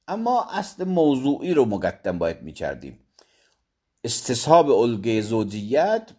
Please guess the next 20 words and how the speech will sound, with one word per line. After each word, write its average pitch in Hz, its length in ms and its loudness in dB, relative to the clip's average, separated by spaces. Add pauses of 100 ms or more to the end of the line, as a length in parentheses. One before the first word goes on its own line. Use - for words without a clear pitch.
(120)
با 123 260 0
حلیت 120 1300 0
با 117 160 4
براعت 117 640 2
موافق 143 640 2
بود. 78 260 -14 (440)
الان 214 260 2
یه 214 80 -2
مثالی 202 460 2
می‌زنم 220 600 -2 (280)
که 127 120 -12
شیخ 127 340 0
زده، 170 580 -2 (1080)
اصل 160 400 2
موضوعی 123 600 0
با 117 220 2
اصل 127 360 -2
حکمی 180 920 -4 (140)
مخالفه. 175 680 0 (1040)
ببینید، 180 480 -2